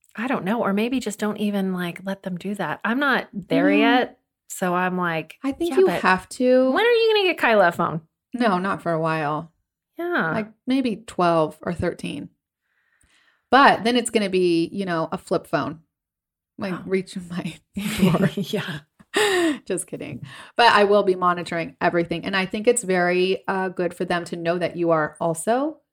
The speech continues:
Speaker 2: so that it's just, you know, like, there's no lying about it. It's like, "Hey, I'm looking at everything you're doing and you better be good."
Speaker 1: Yeah. I think you can do some kind of thing where, like, the phone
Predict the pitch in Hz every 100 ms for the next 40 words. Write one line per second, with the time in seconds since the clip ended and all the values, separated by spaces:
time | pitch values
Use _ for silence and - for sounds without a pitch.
0 | _ - 240 233 240 233 240 - 262 254
1 | - - 262 262 254 - 226 214 208 247
2 | 254 254 254 214 202 208 254 254 247 269
3 | 262 220 220 208 190 190 226 233 254 220
4 | 180 185 196 196 185 175 185 240 269 _
5 | _ _ _ _ _ - 214 202 202 190
6 | _ _ _ - 233 247 254 262 254 156
7 | _ _ _ _ _ _ _ _ 190 190
8 | 185 180 208 - 392 480 440 240 220 226
9 | 226 220 214 196 180 202 196 165 170 -
10 | 185 185